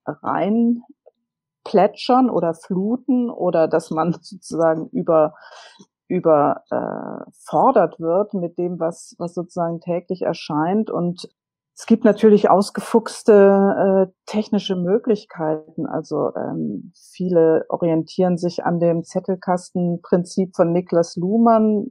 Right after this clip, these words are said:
das inzwischen ja auch digitalisiert worden ist und wo auch sozusagen die,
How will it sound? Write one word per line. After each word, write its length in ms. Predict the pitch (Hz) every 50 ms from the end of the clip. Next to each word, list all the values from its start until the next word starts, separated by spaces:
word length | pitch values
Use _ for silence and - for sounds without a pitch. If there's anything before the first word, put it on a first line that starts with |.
| - -
das 180 | - 185 185
inzwischen 480 | - - 180 - - 185 190 - - 180
ja 140 | 170 - -
auch 220 | 147 160 196 196 - _ -
digitalisiert 1300 | 208 196 - 208 208 - - 202 190 190 190 180 165 - - 190 190 208 220 214 214 214 - - - _ _ _ _ _ -
worden 460 | - 180 185 190 196 202 208 202 196
ist 380 | - - - 208 202 - - -
und 260 | - 180 160 170 -
wo 160 | - 165 175
auch 180 | - - 156 160
sozusagen 760 | - - 180 180 - - 170 165 175 165 160 165 170 165 147
die, 340 | - 170 165 165 165 160